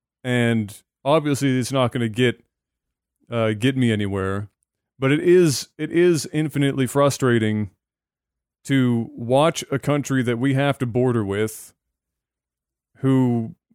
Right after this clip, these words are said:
ends up with a lot of fucking guns coming across the border into our country, uh, because there's literally just more guns than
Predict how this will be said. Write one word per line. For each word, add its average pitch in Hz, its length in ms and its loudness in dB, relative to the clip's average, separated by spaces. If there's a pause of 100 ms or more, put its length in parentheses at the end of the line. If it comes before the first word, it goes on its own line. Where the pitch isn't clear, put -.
ends 151 300 -2
up 156 160 2
with 139 180 0
a 139 60 2
lot 139 300 2
of 160 80 -2
fucking 139 380 0
guns 131 280 0
coming 127 240 0
across 123 380 0
the 123 80 -2
border 120 360 0
into 117 160 0
our 123 200 4
country, 110 640 -2 (840)
uh, 110 360 0
because 117 420 0
there's 113 180 -2
literally 139 480 2
just 120 380 0
more 127 380 0
guns 131 400 0
than 120 120 -2